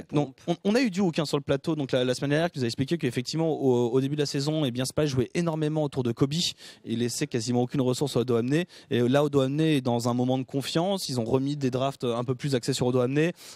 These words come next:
Speaker 2: avec plus d'attention du jungler sur la top lane. Et pour le coup, sur, en tout cas sur le match contre Giants au début de la semaine dernière et sur la semaine précédente, le carry était plutôt au dos amené. Il a fait vraiment sur Sakami, il a été monstrueux, donc, euh,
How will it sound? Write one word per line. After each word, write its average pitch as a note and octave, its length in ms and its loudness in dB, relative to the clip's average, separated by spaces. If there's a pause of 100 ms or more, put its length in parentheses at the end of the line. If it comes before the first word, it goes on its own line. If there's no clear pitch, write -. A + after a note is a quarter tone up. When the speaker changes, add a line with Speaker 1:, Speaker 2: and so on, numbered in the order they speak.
Speaker 2:
avec A#2+ 300 0
plus C3+ 200 0
d'attention C3 380 0
du C3+ 120 2
jungler C3 320 2
sur C3 100 -2
la A#2+ 80 0
top C3 220 -2
lane. E3+ 280 0 (360)
Et D#3+ 100 6
pour D#3+ 160 2
le D#3 80 6
coup, B3+ 240 2
sur, E3 580 0 (360)
en F3+ 100 6
tout F#3 140 -6
cas F#3 160 2
sur E3 160 2
le E3+ 120 4
match D#3+ 240 -2
contre C#3+ 260 0
Giants C#3+ 240 2 (100)
au C3+ 80 2
début C3 180 0
de C3+ 40 0
la C3 40 2
semaine C#3 160 -2
dernière C#3 400 0
et E3 80 0
sur C#3+ 120 -2
la B2+ 40 -2
semaine C3 160 -4
précédente, D#3 480 0 (260)
le D3 220 6
carry C#3+ 500 -2
était C#3 300 0 (320)
plutôt D#3+ 380 6
au D3+ 60 4
dos D3 80 4
amené. C#3 200 0
Il A2 100 4
a A2+ 40 -2
fait D3 120 2
vraiment C3+ 340 2
sur C3 140 -4
Sakami, C3+ 400 0
il B2 80 2
a - 20 4
été G#2+ 220 0
monstrueux, C3 680 0
donc, C3+ 220 0
euh, C3 40 4